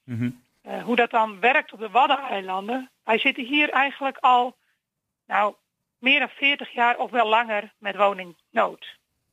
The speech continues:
Speaker 2: Het probleem op de Waddeneilanden is nog iets groter, denk ik, dan aan de vaste wal. En ook veel structureler. Want het probleem is dat wij geen grond hebben om te bouwen. Het is bijna alleen maar natuurgrond. Eh,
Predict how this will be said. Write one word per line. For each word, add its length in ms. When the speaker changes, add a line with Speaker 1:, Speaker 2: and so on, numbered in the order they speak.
Speaker 2:
Het 140
probleem 380
op 100
de 80
Waddeneilanden 720
is 180
nog 200
iets 160
groter, 480
denk 240
ik, 220
dan 220
aan 120
de 80
vaste 380
wal. 340
En 160
ook 120
veel 360
structureler. 840
Want 140
het 80
probleem 500
is 280
dat 180
wij 360
geen 440
grond 400
hebben 280
om 180
te 100
bouwen. 380
Het 560
is 60
bijna 220
alleen 200
maar 100
natuurgrond. 1400
Eh, 60